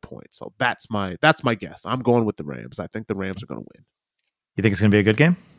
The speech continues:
Speaker 1: I think it will be a good game. It's indoors, which helps.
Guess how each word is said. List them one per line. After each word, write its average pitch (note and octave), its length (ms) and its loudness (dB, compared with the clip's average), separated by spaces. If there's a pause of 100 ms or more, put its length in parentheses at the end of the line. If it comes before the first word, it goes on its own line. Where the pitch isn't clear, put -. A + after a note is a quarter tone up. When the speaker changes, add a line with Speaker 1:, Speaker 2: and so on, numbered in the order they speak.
(800)
Speaker 1:
I E3+ 60 8
think F3+ 100 6
it B2+ 40 2
will A#2+ 140 4
be G#2 120 -2
a - 40 -10
good - 160 -14
game. F2 280 -14
It's - 120 -6
indoors, B2+ 520 0
which - 140 -6
helps. - 420 -6